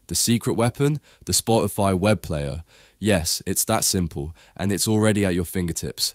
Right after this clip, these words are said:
Let's dive in. First, fire up your favorite web browser. Now, in that address bar at the top, type in these magic words, Spotify web player. Got it? Spotify web player. Hit enter,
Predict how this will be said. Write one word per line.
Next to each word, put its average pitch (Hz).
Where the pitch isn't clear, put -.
Let's 123
dive 123
in. 82
First, 143
fire 123
up -
your 110
favorite 104
web 85
browser. 78
Now, 95
in 123
that 135
address 117
bar 101
at 85
the 85
top, -
type 120
in 110
these 98
magic 98
words, 80
Spotify 117
web 110
player. 101
Got 110
it? 139
Spotify 131
web 127
player. 120
Hit 156
enter, 131